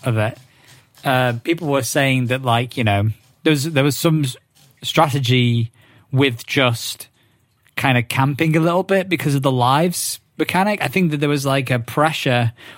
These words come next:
for you to not die, and sometimes if you just had more lives than your opponent, it would be better for you to just not get seen by them and just hide.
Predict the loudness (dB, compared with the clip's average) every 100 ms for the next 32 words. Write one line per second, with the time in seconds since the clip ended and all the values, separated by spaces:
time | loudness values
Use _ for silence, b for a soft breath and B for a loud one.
0 | B 0 0 0 0 2 0 -2 0 2
1 | 2 2 -2 0 -2 -2 -2 0 0 0
2 | -2 0 0 0 0 0 0 2 2 2
3 | 2 0 0 0 0 0 2 0 0 0
4 | 2 2 2 0 0 2 2 0 2 2
5 | -2 B B B B B -2 -2 0 0
6 | 0 0 0 -2 -2 -2 0 2 2 2
7 | 0 0 -2 -2 2 2 2 -2